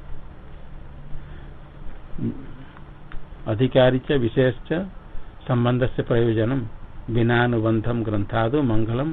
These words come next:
नैव शस्यते, शस्यते। अधिकारी, संबंध, विषय, प्रयोजन, ये चार अनुबंध होते हैं। ग्रंथ का अधिकारी कौन है, ग्रंथ में प्रतिपाद्य विषय क्या है, ग्रंथ के प्रयोजन के साथ, पूर्व के साथ क्या संबंध है,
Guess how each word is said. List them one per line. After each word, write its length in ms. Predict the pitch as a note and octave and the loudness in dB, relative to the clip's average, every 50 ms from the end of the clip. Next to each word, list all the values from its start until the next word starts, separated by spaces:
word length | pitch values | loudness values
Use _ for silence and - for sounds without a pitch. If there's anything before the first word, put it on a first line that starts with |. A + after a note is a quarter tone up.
| - | 0
नैव 200 | A2 A2+ C3 C3+ B2 | 2 2 2 2 2
शस्यते, 480 | - B2+ A2+ - - G#2+ G2+ - - - - - - - - - - - - - - - - | 0 -2 -4 -2 -4 -6 -4 -4 -6 -6 -6 -8 -12 -8 -6 -6 -6 -6 -12 -14 -12 -8 -6
शस्यते। 480 | A2+ G#2+ - - - - - - C3+ - - - - - - - - - - - - - - - - | -6 -6 -4 -4 -6 -4 0 0 0 0 0 -6 -6 -6 -6 -12 -14 -16 -16 -16 -14 -14 -14 -10 -4
अधिकारी, 460 | - A2 G#2 A2+ C3 - C#3 C#3 D3+ D3 | -2 -2 2 2 2 6 6 6 6 6
संबंध, 400 | C#3+ - A#2+ A#2+ B2+ C#3 D3 D#3 | 2 2 2 4 6 6 6 6
विषय, 340 | D3+ C3 B2 - - C3+ C3 | 6 6 6 6 6 6 4
प्रयोजन, 480 | - - A2 A2 A2 B2 B2+ A2 F#2 E2+ - | 6 4 4 4 4 2 2 0 -2 -4 -4
ये 60 | A2+ G#2 | -6 -4
चार 280 | - - A#2+ A#2 A#2+ B2+ | 0 2 2 2 4 2
अनुबंध 380 | A2+ A2 A2+ G#2+ G#2 G2+ G#2 | 2 2 4 2 2 2 2
होते 220 | G#2+ G#2 G2+ - B2+ | 0 0 0 -2 -4
हैं। 120 | G2 F#2 - - - - - - - - - - | -4 -4 -8 -12 -12 -12 -12 -10 -10 -6 -6 -2
ग्रंथ 300 | - A#2+ A#2 A2+ A2 C#3 C3+ | 2 2 2 4 4 2 4
का 120 | D3 B2+ | 6 6
अधिकारी 440 | A2+ A2 G#2+ C3 - D3 C3+ C3 C3 | 4 6 4 4 6 6 6 6 6
कौन 240 | B2 C3 A#2+ A2+ A2 | 6 4 4 4 2
है, 120 | G#2+ A2+ A#2+ - - - - - - - - - - - - | 0 -2 -4 -8 -14 -16 -16 -16 -14 -14 -14 -14 -14 -6 0
ग्रंथ 320 | B2 A#2+ A#2 A2+ A2 - | 4 4 4 4 4 4
में 180 | C#3 C3+ C#3 C#3 | 6 6 6 6
प्रतिपाद्य 560 | C3+ - A#2+ - - C3 - C3 B2 A#2+ C#3 C3+ | 4 2 0 0 0 2 4 4 4 6 6 4
विषय 400 | A#2+ A#2 G#2+ - - A#2+ A#2 A#2 | 4 4 0 0 2 2 2 2
क्या 240 | A2+ - B2 A#2 A2 | 2 2 2 2 2
है, 140 | G2+ A2 B2 - - - - - - - - - - | 2 0 -4 -8 -6 -6 -6 -6 -6 -8 -12 -8 -2
ग्रंथ 340 | B2 B2 A#2 A#2 G#2+ - C3+ C3 | 2 4 4 4 4 2 2 2
के 380 | - C#3 C3+ C#3 C#3 D3 C#3+ D3+ - - - - - - - - - - | 4 6 6 8 8 6 4 2 -2 -10 -16 -16 -16 -14 -16 -14 -4 2
प्रयोजन 460 | C3 A#2+ B2 B2+ A#2+ B2 B2+ B2+ B2 A2+ | 4 6 6 6 6 6 6 4 4 2
के 80 | A#2+ G#2+ | 0 -2
साथ, 420 | - B2 A2+ A2+ A#2 A2+ A2+ - C3+ - - | 0 2 2 4 4 2 2 2 0 0 4
पूर्व 220 | - C3+ C3 B2+ B2 | 6 6 6 6 6
के 160 | - - A#2+ | 4 2 0
साथ 460 | A2 - A#2+ A2 A2 A2 A2 - - B2 - | 0 2 2 4 4 2 2 0 -4 -4 -2
क्या 160 | - B2 A#2 A#2 | 0 2 2 2
संबंध 400 | - - A#2+ A2+ A2+ A#2 A2+ A2 | 4 2 2 2 4 2 2 0
है, 240 | A2 G2+ G#2+ A2+ C3+ | 0 -2 -4 -6 -8